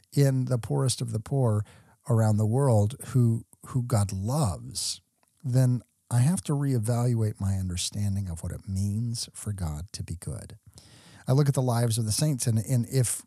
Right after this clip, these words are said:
what I expect goodness to be in my life does not manifest in the lives of the saints, I have to reevaluate, uh, not whether or not God is good,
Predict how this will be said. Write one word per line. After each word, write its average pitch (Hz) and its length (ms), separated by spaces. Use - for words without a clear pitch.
what 143 340
I 147 200
expect 147 680
goodness 147 460
to - 160
be 147 260
in 127 100
my 143 220
life 131 420
does 160 280
not 147 240
manifest 143 640
in 123 60
the 117 80
lives 101 360
of 95 100
the 98 80
saints, 170 320
I 107 80
have 117 280
to 127 80
reevaluate, 135 1080
uh, 104 160
not 147 440
whether 139 280
or 127 100
not 113 260
God 113 200
is 90 160
good, 190 420